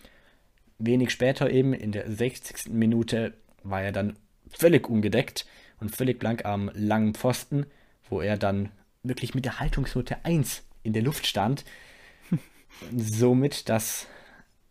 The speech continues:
Endergebnis zum vier zu eins erzielen konnte. Ja, und ein anderer Italiener, ein anderer Spieler in Italien, so muss man es sagen,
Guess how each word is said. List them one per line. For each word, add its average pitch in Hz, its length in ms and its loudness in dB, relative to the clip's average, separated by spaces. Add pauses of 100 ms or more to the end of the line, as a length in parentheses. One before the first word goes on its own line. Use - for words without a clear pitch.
Endergebnis 117 680 0
zum 107 360 -6
vier 107 260 -6
zu - 180 -2
eins 139 360 0 (1500)
erzielen 165 580 4
konnte. 92 460 0 (1400)
Ja, 123 160 -4
und 175 180 0
ein 123 80 4
anderer 143 420 6
Italiener, 104 580 0
ein 107 120 0
anderer 131 240 2
Spieler 208 300 4
in 123 80 6
Italien, 117 420 0
so 175 140 -2
muss 165 180 -2
man 95 140 -4
es - 100 -6
sagen, 120 360 -4